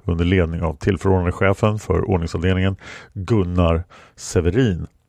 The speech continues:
I arbetsgruppen ingår dessutom Arne Jönsson, Hans Lander och Jan Lenninge. Vid behov kan gruppen efter särskilt beslut förstärkas med utomstående expertis. Jag har också hos Justitiedepartementet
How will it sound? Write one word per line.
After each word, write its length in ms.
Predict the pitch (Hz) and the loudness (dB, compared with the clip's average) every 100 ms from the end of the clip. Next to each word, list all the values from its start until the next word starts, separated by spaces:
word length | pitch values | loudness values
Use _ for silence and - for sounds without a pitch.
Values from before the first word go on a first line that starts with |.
| - | -4
I 120 | 107 | 0
arbetsgruppen 580 | 107 95 82 - 87 - | 2 0 -2 -2 -4 -4
ingår 480 | 92 90 80 85 82 - - - - | -4 -2 2 2 0 -6 -20 -14 -2
dessutom 640 | 110 - 104 - 92 90 - | 0 2 0 2 2 2 0
Arne 200 | 92 87 | 2 2
Jönsson, 540 | 110 117 - 113 113 104 | 2 0 0 0 0 -2
Hans 240 | 92 85 87 | 0 0 2
Lander 440 | 82 78 80 80 | 2 2 -2 -2
och 260 | - - 78 | -4 -10 -4
Jan 440 | 80 78 80 78 | -2 0 -4 -10
Lenninge. 640 | - 87 80 90 90 90 85 - _ _ _ - | -14 -6 0 0 2 0 0 -2 _ _ _ -2
Vid 180 | 95 85 | 0 2
behov 300 | 90 120 117 | 2 2 0
kan 180 | 117 | 0
gruppen 480 | 92 98 - 113 120 - - - - | 2 2 2 0 0 -4 -16 -20 -4
efter 440 | 87 85 - 127 | -2 -2 -2 -2
särskilt 480 | 131 139 120 131 113 | 2 2 2 0 2
beslut 640 | 120 - 117 135 135 - - | 2 2 2 2 -4 -16 -8
förstärkas 840 | - 131 - 90 90 92 90 - - - - - | 0 2 4 2 2 0 0 -2 -18 -20 -20 -12
med 120 | - | -4
utomstående 800 | 139 98 - 85 - 90 80 82 | 0 -2 -4 -8 -4 -2 0 0
expertis. 680 | 87 - - 127 85 - - - _ - | -2 -4 0 0 0 -6 -10 -14 _ -10
Jag 160 | 117 87 | -2 0
har 160 | 80 | 2
också 280 | 101 - - | 0 0 0
hos 320 | 117 127 - | 0 0 0
Justitiedepartementet 1200 | 110 - 127 - 107 113 107 113 127 127 120 - | -2 0 -2 0 -2 -2 -4 -6 -4 -4 -4 -8